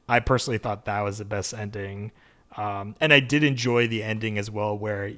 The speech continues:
you decided to let him keep your body. Um, I thought that was also interesting, uh, what p-, transpires as he kinda moves on, and he also leaves Night City. So that I, I, I thought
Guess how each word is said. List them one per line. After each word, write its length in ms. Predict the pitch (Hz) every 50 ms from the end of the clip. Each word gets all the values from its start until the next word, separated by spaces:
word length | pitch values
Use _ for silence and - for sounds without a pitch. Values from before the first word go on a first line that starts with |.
| - -
you 240 | 127 113 104 104 104
decided 480 | - - - - 113 110 107 107 101 -
to 100 | - 110
let 140 | 110 107
him 140 | 104 101 95
keep 260 | - - 107 107 -
your 100 | - 117
body. 460 | 113 120 113 117 120 127 135 147 143 - - _ _ _ _ _ _ _ _ _ -
Um, 480 | - 104 101 101 98 98 98 101 104 101 -
I 60 | - 110
thought 200 | 104 113 104 107
that 100 | 107 104
was 100 | 104 101
also 260 | 101 101 - - 110
interesting, 880 | 107 107 - 104 98 - - - 107 101 101 101 98 101 104 107 110 _ -
uh, 200 | 110 101 101 98
what 260 | 101 107 98 98 -
p-, 60 | - - _ _ - - - - -
transpires 680 | - - 117 98 - - - 104 101 101 101 101 98 110
as 300 | 101 101 95 95 - - - - - - -
he 160 | - - 135
kinda 240 | - - 110 101 98
moves 300 | 101 104 101 101 104 104
on, 180 | 92 95 98
and 80 | 101 98
he 220 | 92 - - 135
also 340 | 113 101 107 95 - - 104
leaves 300 | 95 95 98 92 92 98
Night 260 | 98 98 95 92 -
City. 460 | - - 98 87 92 98 101 101 - _ _ _ _
So 160 | - - -
that 300 | 101 95 92 95 104 - - -
I, 100 | 107 98 104 - - - -
I, 80 | 123 123 -
I 100 | - 156 170
thought 360 | 165 196 190 185 190 196 -